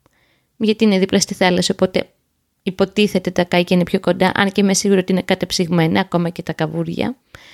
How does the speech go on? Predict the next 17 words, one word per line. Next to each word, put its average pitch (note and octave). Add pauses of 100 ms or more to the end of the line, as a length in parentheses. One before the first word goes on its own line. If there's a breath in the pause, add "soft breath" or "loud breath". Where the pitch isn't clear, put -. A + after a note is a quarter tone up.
(500 loud breath)
Εσένα E4+ (160)
τι C5+
σου - (160)
αρέσει G#3+
τον G3+
Πειραιά F3+
που -
είσαι F3+
παραξενίδης E3+ (140)
με G3+
τον F3
Πειραιά; E3+ (400)
Παραξενίδης A3
σημαίνει C4
ότι C#4
είναι C#4+
παράξενος. G3